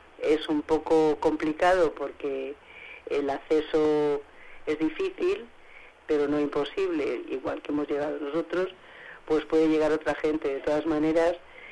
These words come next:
eh, sí que comentamos con el alcalde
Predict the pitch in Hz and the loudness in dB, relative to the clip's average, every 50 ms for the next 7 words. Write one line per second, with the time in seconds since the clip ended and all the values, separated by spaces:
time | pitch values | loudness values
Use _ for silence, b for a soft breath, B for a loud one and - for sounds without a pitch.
0 | B B B B B - - 147 147 147 147 - - 156 151 156 151 156 156 151 | B B B B B -2 0 2 2 2 2 0 -2 -2 0 0 2 2 4 4
1 | 156 156 151 156 156 151 156 151 - - 160 156 156 151 151 147 147 - - 156 | 4 2 2 2 2 2 2 0 -2 -2 0 0 2 2 0 0 0 0 0 2
2 | 160 165 160 170 170 175 175 | 2 2 2 2 2 2 0